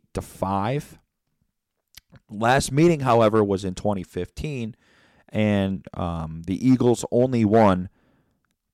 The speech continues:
twenty-four to twenty-one at Oliver Field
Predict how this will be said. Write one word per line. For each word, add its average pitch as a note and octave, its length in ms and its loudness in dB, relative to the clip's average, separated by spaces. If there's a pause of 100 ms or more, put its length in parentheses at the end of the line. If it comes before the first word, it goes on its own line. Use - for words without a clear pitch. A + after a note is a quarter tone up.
twenty-four A2+ 600 2
to G2 80 0
twenty-one F#2 800 -2 (960)
at G2+ 320 -4 (180)
Oliver E2+ 380 -4
Field D2+ 560 -6